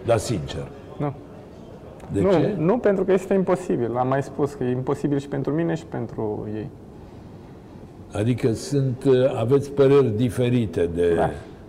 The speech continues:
Speaker 1: despre, concepții diferite despre fotbal,
Speaker 2: Despre
Speaker 1: să zic
Speaker 2: tot,
Speaker 1: așa.
Speaker 2: despre tot ce, ce înseamnă fotbal și, și viață, poate.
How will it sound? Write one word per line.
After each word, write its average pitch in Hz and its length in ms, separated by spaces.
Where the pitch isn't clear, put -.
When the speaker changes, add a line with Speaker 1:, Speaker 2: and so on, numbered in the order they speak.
Speaker 1:
despre, 85 800
concepții 127 540
diferite 113 520
despre 92 320
fotbal, 85 420
Speaker 2:
Despre 156 200
Speaker 1:
să 196 40
zic - 100
Speaker 2:
tot, 135 220
Speaker 1:
așa. 123 180
Speaker 2:
despre 127 580
tot - 400
ce, 135 100
ce 131 160
înseamnă 131 680
fotbal 139 500
și, - 180
și - 100
viață, 165 380
poate. - 300